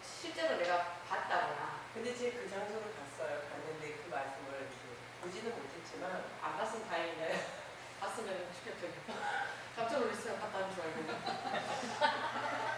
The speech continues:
Speaker 2: 근데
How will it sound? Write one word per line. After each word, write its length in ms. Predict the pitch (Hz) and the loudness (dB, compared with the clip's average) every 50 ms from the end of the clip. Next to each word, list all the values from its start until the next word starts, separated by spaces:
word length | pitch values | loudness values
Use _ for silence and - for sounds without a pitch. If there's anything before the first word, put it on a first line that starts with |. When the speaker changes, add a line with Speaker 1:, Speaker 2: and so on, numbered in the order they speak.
| - - - - - - 762 381 - - 392 381 381 - - - - - - - - 392 392 - - - - - - - - - - 359 - 359 - 392 - - - - - - - - - - - - - 523 - - - - - - - - | 2 2 0 0 0 0 -2 -2 -4 -4 -6 -6 -6 -8 -8 -8 -8 -8 -8 -8 -8 -8 -8 -8 -8 -10 -10 -10 -10 -10 -8 -6 -4 -4 -4 -2 -2 -2 -2 -4 -4 -6 -8 -8 -8 -8 -8 -8 -8 -8 -10 -10 -10 -10 -10 -12 -12 -12 -10 -8
Speaker 2:
근데 160 | 262 254 269 | -6 -4 -4